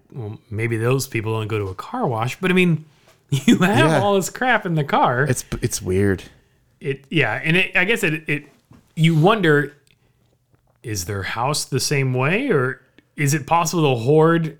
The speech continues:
Speaker 1: in just a car and not the house? Like, I, I don't know.
Speaker 2: I, I don't know, but have you ever watched, I mean, I think we've talked about this, but have you ever
Speaker 1: We've
Speaker 2: watched Hoarders?
Speaker 1: Oh, yeah. We, Jeanette likes watching Hoarders, and, and she, I, it's, it's so formulaic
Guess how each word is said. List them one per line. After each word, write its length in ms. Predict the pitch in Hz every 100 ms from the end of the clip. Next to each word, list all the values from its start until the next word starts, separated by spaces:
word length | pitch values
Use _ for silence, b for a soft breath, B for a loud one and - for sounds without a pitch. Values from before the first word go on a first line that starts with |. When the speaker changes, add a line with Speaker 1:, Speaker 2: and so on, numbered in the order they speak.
| -
Speaker 1:
in 360 | 151 127 123
just 440 | 110 139 - - -
a 60 |
car 480 | 113 - 139 160 180
and 180 | 143 120
not 280 | 127 165 -
the 160 | 240
house? 640 | 214 - 262 330 339 - -
Like, 160 | 147
I, 240 | 151 156 -
I 120 | 170
don't 300 | 165 170 151
know. 100 | 147
Speaker 2:
I, 160 | 127 95
I 80 | 139
don't 260 | 143 147 143
know, 120 | 123
but 160 | 107
have 160 | - 131
you 80 | 143
ever 140 | 170
watched, 360 | 160 143 - -
I 40 |
mean, 100 | 139
I 20 |
think 140 | 143 151
we've 120 | 127
talked 180 | 107 90
about 100 | 85
this, 80 | 82
but 100 | 98
have 100 | 123
you 40 |
ever 0 |
Speaker 1:
We've 100 | 156
Speaker 2:
watched 260 | 165 117 -
Hoarders? 420 | 120 113 123 -
Speaker 1:
Oh, 120 | 123 123
yeah. 180 | 107 90
We, 280 | 113 139 139 143 143
Jeanette 380 | 143 143 139 135
likes 260 | 127 -
watching 380 | 131 120 117 113
Hoarders, 380 | 104 110 113 107
and, 100 | 135
and 260 | 143 151 143
she, 200 | - _ _
I, 180 | 151 147 _ _ _ b b b b -
it's, 360 | 156 - - _ -
it's 160 | 143
so 260 | - - 190
formulaic 840 | - 170 139 117 113 113 92 92